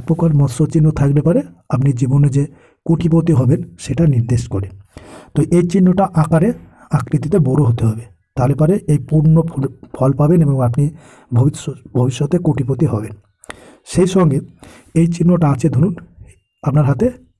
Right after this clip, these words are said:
এই চিহ্নটা আছে, এবং পাশাপাশি আপনারা দেখবেন আপনার হাতে এই তিনটি রেখাও আপনারা একটু ভালো করে লক্ষ্য রাখবেন আপনার হাতে। যেমন হচ্ছে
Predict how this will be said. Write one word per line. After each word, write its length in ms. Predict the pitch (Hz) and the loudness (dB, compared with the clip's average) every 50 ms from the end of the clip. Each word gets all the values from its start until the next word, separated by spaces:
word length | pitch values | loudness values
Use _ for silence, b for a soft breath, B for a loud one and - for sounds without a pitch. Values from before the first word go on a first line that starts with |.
| _ _ - | _ _ -2
এই 140 | 151 151 151 156 - - - - - | 0 0 0 0 -4 -14 -20 -10 -4
চিহ্নটা 320 | - 143 135 143 - - 123 110 | -2 0 0 0 0 0 0 -2
আছে, 140 | 101 98 - - - _ _ _ _ _ _ _ _ _ _ _ _ _ _ _ - | -2 -4 -12 -16 -20 _ _ _ _ _ _ _ _ _ _ _ _ _ _ _ -2
এবং 220 | - 165 147 170 196 185 185 B B B B B B B B B B | 0 2 2 2 2 0 -2 B B B B B B B B B B
পাশাপাশি 440 | 156 - - 214 185 170 165 - 151 170 175 143 | 0 0 0 2 2 0 2 2 0 0 0 0
আপনারা 200 | 127 160 151 147 123 139 | 0 2 2 2 2 2
দেখবেন 260 | 165 165 160 165 151 143 123 | 2 4 4 4 2 2 0
আপনার 180 | - 143 123 120 120 | 0 0 0 2 2
হাতে 200 | 120 - 131 143 120 - - - _ _ _ _ _ _ - | 0 0 0 -2 -4 -4 -8 -20 _ _ _ _ _ _ -2
এই 140 | 160 160 170 170 170 170 - - _ _ _ _ _ _ B B B B B B B B - | 0 2 2 0 -2 -6 -10 -18 _ _ _ _ _ _ B B B B B B B B 0
তিনটি 240 | 185 190 180 202 180 170 | 2 2 4 4 4 2
রেখাও 240 | 170 170 185 202 240 - - 151 | 2 2 2 0 0 0 -2 -2
আপনারা 200 | - 160 151 135 | 0 0 0 0
একটু 120 | 120 151 135 113 | 0 -2 -2 0
ভালো 120 | 139 131 127 123 | 0 0 0 0
করে 120 | 165 202 180 143 | 2 2 2 2
লক্ষ্য 200 | 120 - - 127 117 | 0 0 -2 0 0
রাখবেন 240 | 113 104 113 117 117 - - - - | 0 0 -2 -4 -4 -4 -8 -8 -4
আপনার 220 | 127 123 127 135 170 - - - | -4 -2 -2 -2 -4 -4 -6 -8
হাতে। 180 | 120 117 113 - - - - B B B B B B B B B B B B 139 | -8 -8 -10 -12 -18 -20 -20 B B B B B B B B B B B B 0
যেমন 180 | 165 180 185 160 160 | 2 2 4 4 2
হচ্ছে 200 | 180 175 175 190 | 2 2 2 0